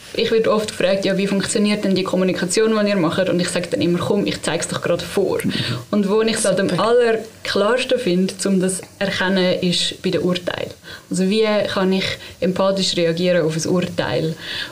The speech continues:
Speaker 1: Und ich habe dir, Luca, im Vorfeld vorgeschlagen, dass wir das könnten ausprobieren. Also du dürftest mich real verurteilen mit einem Urteil, das für dich wirklich echt ist oder einem Vorurteil.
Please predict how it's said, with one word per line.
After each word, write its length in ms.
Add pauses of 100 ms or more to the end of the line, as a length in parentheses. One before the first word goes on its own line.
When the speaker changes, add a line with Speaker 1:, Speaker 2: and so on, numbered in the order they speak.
Speaker 1:
Und 420
ich 120
habe 120
dir, 180
Luca, 260
im 80
Vorfeld 360
vorgeschlagen, 480
dass 120
wir 80
das 140
könnten 280
ausprobieren. 540
Also 180
du 120
dürftest 380
mich 220
real 400
verurteilen 760
mit 160
einem 200
Urteil, 320
das 220
für 140
dich 180
wirklich 340
echt 240
ist 140
oder 120
einem 140
Vorurteil. 600